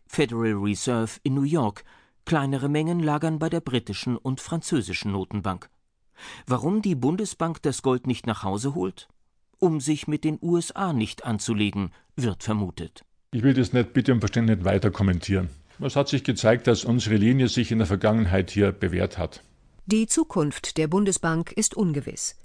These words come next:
Speaker 3: Sie wird weiter sparen, Filialen schließen, outsourcen, um ihr Renommee kämpfen. Ihr Schicksal ist aber an den Euro geknüpft.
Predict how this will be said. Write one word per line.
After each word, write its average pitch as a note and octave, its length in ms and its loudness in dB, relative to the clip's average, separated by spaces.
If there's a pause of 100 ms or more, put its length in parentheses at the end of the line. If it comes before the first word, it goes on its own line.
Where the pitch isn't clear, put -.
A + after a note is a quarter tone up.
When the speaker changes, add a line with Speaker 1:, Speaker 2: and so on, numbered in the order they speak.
(220)
Speaker 3:
Sie A3 160 2
wird B3 200 -2
weiter E3+ 280 -2
sparen, D3+ 560 -2 (300)
Filialen F#3+ 600 0
schließen, F3 540 0 (380)
outsourcen, F3 880 0 (260)
um F#3 240 2
ihr F#3 220 -2
Renommee G3+ 380 2
kämpfen. - 500 -10 (680)
Ihr G#3+ 160 2
Schicksal A#3 480 -2
ist - 280 -4
aber G3 220 -4
an G3+ 100 0
den A3+ 200 -2
Euro G#3+ 300 -2
geknüpft. - 640 -12